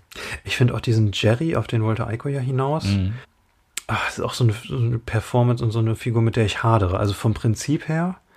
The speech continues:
Speaker 1: finde ich das interessant. Äh, ne, der, der freundliche, hochgebildete, aber dann doch Neonazi. Aber der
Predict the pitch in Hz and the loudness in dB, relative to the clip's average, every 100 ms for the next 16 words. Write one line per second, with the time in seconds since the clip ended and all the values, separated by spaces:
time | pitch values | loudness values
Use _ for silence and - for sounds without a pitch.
0 | - - - _ - 123 123 - 123 - | -20 -20 -20 _ 4 4 4 2 -2 -2
1 | - 98 85 82 - - - 107 98 92 | -2 -2 -2 -6 -12 -10 -2 2 2 0
2 | 107 120 127 123 107 104 107 - - 120 | 0 2 2 2 2 2 0 0 2 2
3 | 127 117 - 113 110 110 107 107 110 107 | 4 0 2 2 4 4 2 0 -2 -2
4 | 123 123 110 113 107 107 - 107 104 98 | -2 0 -2 2 4 2 2 2 2 -2
5 | - - - - 120 104 104 104 98 104 | -10 -20 -20 -6 2 4 4 4 2 2
6 | 95 87 92 107 - - - _ _ - | 2 2 -2 -4 -6 -12 -14 _ _ -6
7 | 120 113 113 - 123 131 127 | 0 4 4 2 0 4 4